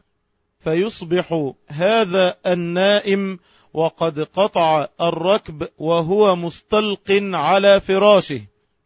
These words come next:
ويصبح ذلك القائم الغافل في ساقة الركب، وذلك فضل الله يؤتيه من يشاء.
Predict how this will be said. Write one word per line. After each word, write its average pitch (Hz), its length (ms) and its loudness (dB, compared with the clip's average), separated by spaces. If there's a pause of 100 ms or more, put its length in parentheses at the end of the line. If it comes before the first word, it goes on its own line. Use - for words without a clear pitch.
(140)
ويصبح 160 960 -4 (140)
ذلك 175 880 -4 (120)
القائم 185 1000 0
الغافل 196 880 0 (420)
في 170 220 0
ساقة 202 680 0
الركب، 160 680 -2 (520)
وذلك 170 880 -2
فضل 196 320 -2
الله 190 340 2
يؤتيه 180 640 -4
من 180 120 -8
يشاء. 185 640 0